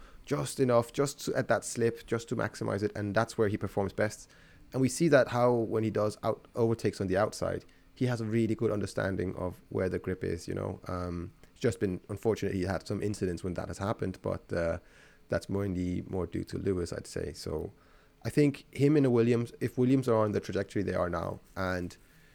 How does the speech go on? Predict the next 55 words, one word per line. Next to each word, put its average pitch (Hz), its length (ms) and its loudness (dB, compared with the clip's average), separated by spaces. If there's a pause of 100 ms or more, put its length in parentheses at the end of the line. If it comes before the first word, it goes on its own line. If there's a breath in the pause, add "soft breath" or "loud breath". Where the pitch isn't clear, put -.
(380 soft breath)
they 123 140 2
decide 127 460 4
to 123 100 0
put - 480 0
their 107 160 0
faith 117 320 2
in 104 60 -2
Albon, 95 340 -4
because 104 300 -2
this 123 100 2
is 139 80 4
another 123 180 6
thing 113 200 0
that's 101 140 -2
really 104 280 2
important 95 400 0
at 95 60 -4
Williams. 90 420 0 (120)
Um, 85 400 -2
I 117 80 0
don't 143 100 6
know 151 60 10
if 139 120 4
you 113 60 2
heard, 113 200 4
but 104 140 2
Magnussen 120 460 2
was 101 120 2
also 104 360 4
in, 98 240 0
in 104 100 -2
talks 107 260 2
with 98 140 -2
Williams 98 340 2
about 98 240 0
a 98 40 -2
possible - 400 -4
seat. - 260 -2 (1200 soft breath)
Not 127 160 6
even 113 220 2
for, 95 440 2 (300 soft breath)
for - 160 -6
this 123 280 0
year, 98 120 4
but - 220 -2
for, 76 260 -4
for - 140 -6
last 131 320 2
year, 95 100 0
I 87 40 -4
think, - 280 -8
or 87 300 0 (180)
something 104 300 -2
like 98 100 0
that. 90 200 -4